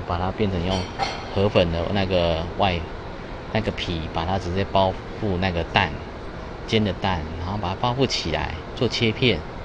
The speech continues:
那吃起来的感觉呢，哦，还真的是 Q Q 的，还蛮好吃的。只不用加那个特别的调味酱，它就有，嗯，非常那个 Q 弹的一个味道，真的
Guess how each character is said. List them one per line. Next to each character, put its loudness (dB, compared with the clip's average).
那 0
吃 -2
起 0
来 6
的 2
感 0
觉 2
呢， 0
哦， 2
还 0
真 0
的 2
是 -4
Q -2
Q 0
的， 4
还 0
蛮 4
好 2
吃 -4
的。 0
只 -6
不 -2
用 6
加 2
那 2
个 2
特 2
别 4
的 4
调 0
味 4
酱， 2
它 -2
就 2
有， 2
嗯， 2
非 8
常 2
那 2
个 2
Q 6
弹 2
的 4
一 2
个 2
味 6
道， 2
真 0
的 -2